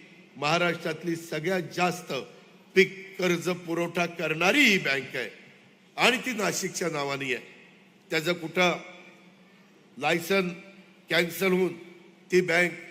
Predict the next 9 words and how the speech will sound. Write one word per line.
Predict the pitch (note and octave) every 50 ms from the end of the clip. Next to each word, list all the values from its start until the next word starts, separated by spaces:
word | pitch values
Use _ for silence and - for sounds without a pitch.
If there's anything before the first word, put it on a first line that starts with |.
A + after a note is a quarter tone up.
| - - - - - - - - - _ - - _ _ _
आमच्यातनं | C#3+ D#3 D#3 - F#3 F3+ F3 F3+ F#3 E3+ D#3
निघून | D#3 D3 F3 F3+ E3 C#3+
जाऊन | D3 D#3 E3 E3+ E3 D3
देऊ | D#3+ E3+ E3
नका. | D#3+ D3+ C#3 - D3+ C3+ A#2 - - - - - - - - - - - _ _ -
मी | D#3 C#3
आज | C3+ C3+ C#3+ D#3 D#3
तुम्हाला | - - - D3+ C#3 C3 B2+ A#2+
सांगतो, | - - A#2+ A#2 A2 - - G2+ -